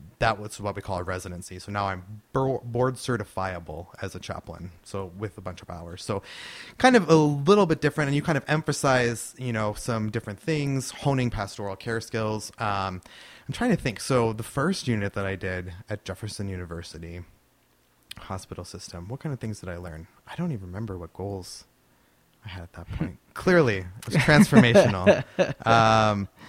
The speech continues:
Speaker 1: I mean, more just, like, honing, like, getting used to, like, walking into rooms and praying with people was usually a lot of the goals. Um, at that point, I, the cohort that we had was, was very interesting. So you're also with other people who,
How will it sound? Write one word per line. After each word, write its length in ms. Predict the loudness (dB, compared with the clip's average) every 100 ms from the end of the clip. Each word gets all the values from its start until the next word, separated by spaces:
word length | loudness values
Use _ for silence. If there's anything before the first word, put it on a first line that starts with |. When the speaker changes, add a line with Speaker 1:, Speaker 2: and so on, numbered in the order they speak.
| -20 -12 2
Speaker 1:
I 60 |
mean, 200 | 4 4 6
more 300 | 8 10 10
just, 200 | 6 2
like, 120 | -2
honing, 380 | 0 0 2 2
like, 160 | 0
getting 280 | 0 0 0
used 460 | -2 -4 -4 -8 -8
to, 100 | -6
like, 200 | -6 -8 -4
walking 380 | -2 -2 -2
into 180 | -2 -4
rooms 300 | -4 -4 -4
and 100 | -8
praying 400 | -6 -2 -2 -2
with 160 | -4 -4
people 340 | -6 -4 -4
was 160 | -4 -6
usually 300 | -6 -4 -4
a 60 | -2
lot 160 | -4
of 60 | -6
the 80 | -8
goals. 560 | -6 -4 -4 -6 -12 -20 -20 -20 -12
Um, 320 | -4 -2 -2 -2
at 180 | -4 0
that 240 | 0 0
point, 360 | -2 0 -2 -6 -2
I, 540 | 2 2 2 2 0 -4 -16 -16 -10
the 100 | -8
cohort 540 | -2 2 4 4 4 4
that 80 |
we 100 | 0
had 320 | 0 0 0 -2
was, 360 | -6 -8 -14 _ _
was 160 | -10 -6
very 320 | 0 0 0
interesting. 300 | -2 -6 -4
So 100 | 2
you're 220 | 6 8
also 240 | 6 6 2
with 240 | 2 0 -2
other 200 | 0 0
people 380 | -4 -8 -10 -8
who, 360 | -6 -6 -8